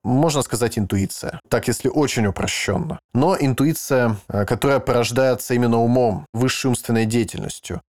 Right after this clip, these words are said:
Есть понятие в психологии инсайт, довольно близкое. Когда вас посещает инсайт, такое внезапное озарение. О, эврика. Это к вам обратилась виджняна. Вы получили её удар.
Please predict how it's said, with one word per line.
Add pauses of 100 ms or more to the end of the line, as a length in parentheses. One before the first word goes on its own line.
Есть
понятие
в
психологии (180)
инсайт,
довольно
близкое.
Когда
вас
посещает
инсайт,
такое
внезапное
озарение.
О,
эврика. (140)
Это
к
вам
обратилась
виджняна.
Вы
получили
её
удар.